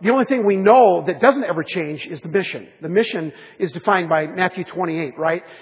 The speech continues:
That we're to go in the world and make disciples. So the mission never changes. You know, we may call it different things, but that will never, ever change. But the vision is uniquely what God has called Hope Covenant Church to do to make that mission a reality. That's what vision is. It's vision. It's kind of looking in the future and saying,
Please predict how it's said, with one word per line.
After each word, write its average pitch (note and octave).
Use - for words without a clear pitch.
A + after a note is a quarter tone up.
That G3+
we're G#3
to F#3
go G3
in G3+
the G3
world G3
and E3+
make G3+
disciples. D#3+
So F#3
the F3+
mission A3+
never G#3+
changes. E3
You D#3+
know, D3+
we A#3
may A3+
call A3+
it A3
different F#3+
things, G#3+
but F#3
that F3+
will F3
never, G3+
ever E3
change. D#3
But F3+
the F3+
vision F#3
is F3
uniquely G#3
what G3
God A#3+
has B3
called G#3+
Hope E4
Covenant G#3
Church F#3+
to G#3+
do G3
to G3+
make F#3
that E3+
mission D#3+
a D#3+
reality. F#3+
That's G3
what G3+
vision D3+
is. -
It's D#3+
vision. A3
It's G3+
kind A#3
of F3+
looking C#4
in C4+
the G#3+
future A#3
and F#3
saying, F#3